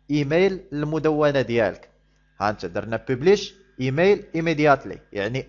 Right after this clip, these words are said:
اي ايميل وصل للمدونة، حيت لي زارتيكل يبقاو يجيو اوتوماتيك على شكل دي زيميل باش يتبوسطاو في المدونة.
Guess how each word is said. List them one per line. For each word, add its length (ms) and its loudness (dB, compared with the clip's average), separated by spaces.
اي 300 0
ايميل 420 0
وصل 280 0
للمدونة، 840 0
حيت 140 -6
لي 100 4
زارتيكل 480 2
يبقاو 260 0
يجيو 200 -2
اوتوماتيك 640 -2
على 140 -4
شكل 260 -10
دي 120 0
زيميل 420 -2
باش 160 -6
يتبوسطاو 560 -2
في 100 -10
المدونة. 600 -4